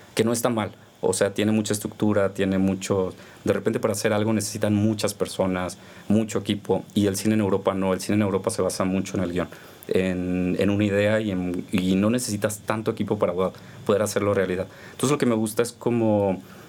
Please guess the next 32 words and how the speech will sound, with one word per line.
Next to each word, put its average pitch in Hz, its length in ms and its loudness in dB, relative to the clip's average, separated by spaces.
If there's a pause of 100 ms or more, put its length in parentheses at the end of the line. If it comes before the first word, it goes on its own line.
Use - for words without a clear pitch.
(260)
lo 123 180 2
que 117 100 -6
te 113 220 0
hace 117 240 0
entender 107 340 2
el 113 140 0
cine 107 760 2
en 95 140 0
Europa 98 440 2
y 90 360 -6
que - 80 0
es - 140 0
el 101 180 2
arte 95 560 -2
puro, 107 420 0 (300)
es - 140 2
como 120 180 2
decir, 98 180 -2
cualquier 101 360 0
persona 107 420 0
puede 104 240 2
llegar 90 160 2
a 92 40 0
hacer 95 180 -2
cine 107 260 0
con 95 140 0
una 92 120 2
buena 90 200 -2
idea. 87 200 0 (360)
Y 104 120 2
acá 107 200 0
no, 110 200 -2